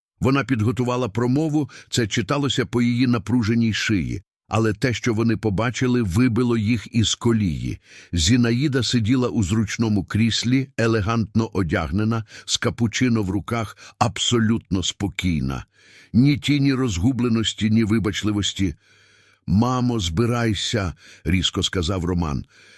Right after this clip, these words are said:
Ми їдемо додому. Це все це ненормально. Ти що, тікаєш? Ненормально,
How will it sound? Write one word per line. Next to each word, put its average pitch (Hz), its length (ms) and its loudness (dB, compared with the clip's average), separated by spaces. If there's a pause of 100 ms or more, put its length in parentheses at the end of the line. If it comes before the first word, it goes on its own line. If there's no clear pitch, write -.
(100)
Ми 123 240 4
їдемо 120 440 0
додому. 98 540 0 (380)
Це 120 380 0 (1000)
все - 280 0
це - 160 -2
ненормально. 107 760 2 (720)
Ти 143 120 2
що, - 280 -2 (260)
тікаєш? 123 880 -2 (920)
Ненормально, 127 920 2